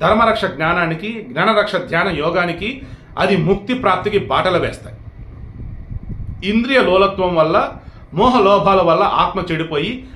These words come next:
అహిత కార్యాలకు దూరంగా పోలేక చిక్కుకుపోతే ఇక మనిషిని ఎవరు బాగు చేయలేరు. కన్ను ఏదైతే చూసిందో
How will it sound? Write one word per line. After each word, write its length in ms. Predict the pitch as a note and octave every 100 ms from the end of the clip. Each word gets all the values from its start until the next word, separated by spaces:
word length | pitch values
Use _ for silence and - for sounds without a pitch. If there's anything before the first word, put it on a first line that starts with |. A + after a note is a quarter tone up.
| -
అహిత 200 | G3 A3
కార్యాలకు 460 | A#3+ G#3+ G3 F#3 F3
దూరంగా 380 | D#3+ F3+ F#3 E3
పోలేక 340 | D3+ D#3 D#3+
చిక్కుకుపోతే 880 | D#3+ D#3+ F3 F3 D#3+ D#3 D3+ C#3+ - - C#3
ఇక 120 | C#3+
మనిషిని 480 | B2 C#3+ G#3 A#3 F#3
ఎవరు 460 | D#3+ D3+ C#3+ E3 -
బాగు 220 | B2+ E3+
చేయలేరు. 360 | E3 B2 G#2 - - - - - - - - - -
కన్ను 220 | D3 F3 G3+
ఏదైతే 400 | F3 F#3+ G3 G3+ -
చూసిందో 380 | E3+ F3 E3+